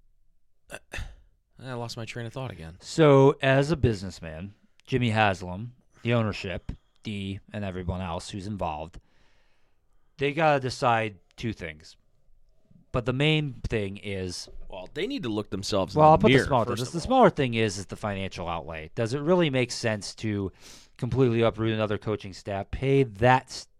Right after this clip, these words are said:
Speaker 2: head coach and staff off the remainder of their
Speaker 1: Oh, that stuff
Speaker 2: contracts?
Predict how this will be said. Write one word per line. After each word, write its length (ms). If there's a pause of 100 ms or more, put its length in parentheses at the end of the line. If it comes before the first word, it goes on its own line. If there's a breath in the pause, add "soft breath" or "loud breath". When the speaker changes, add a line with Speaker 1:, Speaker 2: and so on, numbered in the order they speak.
(960)
Speaker 2:
head 240
coach 300
and 120
staff 380
off 440 (460)
the 80
remainder 380
of 60
their 100
Speaker 1:
Oh, 120
that 160
stuff 180
Speaker 2:
contracts? 60